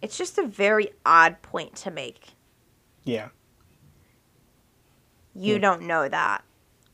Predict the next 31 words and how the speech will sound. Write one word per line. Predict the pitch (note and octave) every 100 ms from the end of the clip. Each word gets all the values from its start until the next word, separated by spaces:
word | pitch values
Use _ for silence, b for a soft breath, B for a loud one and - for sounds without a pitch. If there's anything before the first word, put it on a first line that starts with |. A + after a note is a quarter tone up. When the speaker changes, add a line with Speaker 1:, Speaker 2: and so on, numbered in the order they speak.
| _
Speaker 1:
Huh. | G#3 G#3 A3+ F3 D#3+ - _ _ _ _ _ _ _ _ b b b _
I | G#3
didn't | C#4 A#3+ F3+
think | G3
about | A3+ F#3 A2+
that. | - C3 B2+ - _ _ _ _ _ _ _ _ -
Speaker 2:
Yeah. |
Speaker 1:
Hmm. | E4+ F4+ F4 E4 D#4 C4 A#3+ A3+
Speaker 2:
Crosshair's | F4 G4 F#4+ E3
quick | - G3 -
with | B2 G#2
it. | - _
That's | - G3+
all | F#3
I'm | F3
saying. | E3+ E3
Crosshair's | - E3+ - A#3
kinda | - G3+ G3
quick | G#3 -
with | B2+
Speaker 1:
Better | G3 G#3
Speaker 2:
it. | A#3
Speaker 1:
than | C4+ D#4
me. | A#3+ F#3+ D4+ B B B B B B _ b b b b
Anyways, | C4 C4+ G3+ F#3 F#3
so | - - A#3
they | A3+ A#3
get | C4+ C4+
back | A#3 A#3
to | -
Kamino, | - A#3+ G#3 G3+ F#3+ F#3+ F#3+